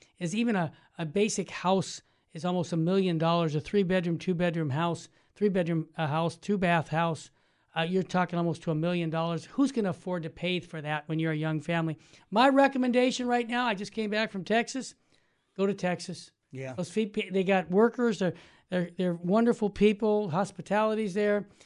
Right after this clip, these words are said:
Speaker 1: I felt like I, uh, the clock was turned back forty or fifty years, Jesse, when I was out there over the weekend visiting different cities, and I
Speaker 2: I
Speaker 1: was
Speaker 2: agree.
Speaker 1: blown away by that. So I'm in California. Jess knows why I'm here. It's ministry.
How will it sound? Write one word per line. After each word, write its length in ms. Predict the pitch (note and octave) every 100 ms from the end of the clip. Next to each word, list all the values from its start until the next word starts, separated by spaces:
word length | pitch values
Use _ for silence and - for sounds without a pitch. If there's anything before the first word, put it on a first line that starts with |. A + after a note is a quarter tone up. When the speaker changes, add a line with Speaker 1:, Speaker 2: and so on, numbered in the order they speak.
| _ _
Speaker 1:
I 120 | G3
felt 240 | A3 A#3+ G#3+
like 180 | G3+ G3
I, 260 | F#3+ F#3 - -
uh, 200 | F#3 E3
the 200 | E3 F3+
clock 360 | G3 G#3+ G#3+ G3+
was 120 | E3+
turned 260 | - G3+ F#3
back 220 | F#3+ D#3+
forty 340 | - G#3 G3
or 40 | F3
fifty 340 | G#3 - F#3+
years, 320 | F3+ G3 F3+
Jesse, 320 | - F3 F3
when 160 | E3+ F3
I 80 | F3
was 160 | E3+
out 180 | F3 F3
there 280 | F3+ F3+ E3 - _ -
over 200 | F3 E3+
the 80 | E3+
weekend 540 | F3+ G3 G3 E3+ E3 - _ -
visiting 600 | G3 F3 F3+ F3 E3 E3 _ _ -
different 320 | F3+ G3 F3+
cities, 540 | E3 G#3+ G3 E3 D3+ - _
and 160 | E3+ E3+
I 100 | F3+
Speaker 2:
I 40 | C#3+
Speaker 1:
was 140 | C3
Speaker 2:
agree. 160 | D3 C#3+
Speaker 1:
blown 420 | G3+ G#3 G#3 G#3 -
away 280 | F3+ F#3
by 160 | F3 E3+
that. 160 | E3 - -
So 260 | - G3+ - _ _ -
I'm 160 | G#3+
in 100 | C#4
California. 640 | C4+ B3+ B3+ G3 B3 C4 C4+
Jess 320 | F3+ A#3+ -
knows 220 | A#3+ G#3
why 220 | F3 G3 F#3+
I'm 120 | F3
here. 320 | F3 G3+ A#3+ - _ _ -
It's 160 | F3
ministry. 580 | F3+ A#3 A3+ - E3 C3+